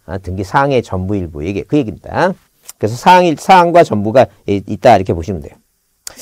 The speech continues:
그러면 일단 기본적으로, 기본적으로, 어, 중요한 게 뭐냐면 이제 우리가 부동산,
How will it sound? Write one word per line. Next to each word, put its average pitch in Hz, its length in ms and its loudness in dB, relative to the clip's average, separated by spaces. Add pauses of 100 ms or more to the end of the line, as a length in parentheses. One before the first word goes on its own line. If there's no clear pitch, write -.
(220)
그러면 240 240 6
일단 196 160 4
기본적으로, 175 1040 6
기본적으로, 131 640 -2 (360)
어, 110 540 4
중요한 131 360 0
게 135 80 0
뭐냐면 123 460 -4
이제 113 440 -2
우리가 104 280 -2
부동산, 143 540 -2